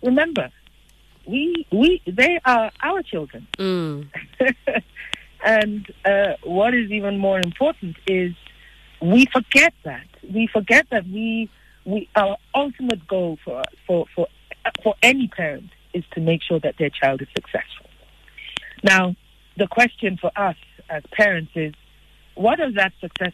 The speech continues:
Speaker 1: look like? You know, should
Speaker 2: Yeah.
Speaker 1: it be a representation of myself? Absolutely not. Every parent wants their child to be better than they are. Um, and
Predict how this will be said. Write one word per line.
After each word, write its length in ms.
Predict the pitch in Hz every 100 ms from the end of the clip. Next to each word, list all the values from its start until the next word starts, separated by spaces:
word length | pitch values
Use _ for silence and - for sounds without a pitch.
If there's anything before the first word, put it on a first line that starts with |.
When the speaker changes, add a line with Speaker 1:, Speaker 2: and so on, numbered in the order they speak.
| -
Speaker 1:
look 220 | 165 -
like? 320 | 147 117 - _ _ _ _ _
You 100 | 165
know, 220 | 151 151 - -
should 160 | 180 208
Speaker 2:
Yeah. 80 |
Speaker 1:
it 100 | 233
be 260 | 185 233 220
a 100 | 202
representation 800 | 196 185 190 190 185 196 180 190
of 100 | 165
myself? 500 | 156 147 - 254 139 - -
Absolutely 580 | 370 - - 175 - 139
not. 240 | 208 190 - _ - - - - -
Every 320 | 254 330 381 285
parent 440 | - 226 196 180
wants 220 | 175 170 -
their 100 | 151 -
child 340 | 185 170 147 151 - _ -
to 60 |
be 280 | 151 170 147 - -
better 380 | 285 294 - 165 - _ _ - _ _ -
than 300 | - 151 147 143
they 160 | 151
are. 120 | 123 - - _ _ - - _
Um, 240 | 175 165 165 196
and 180 | 185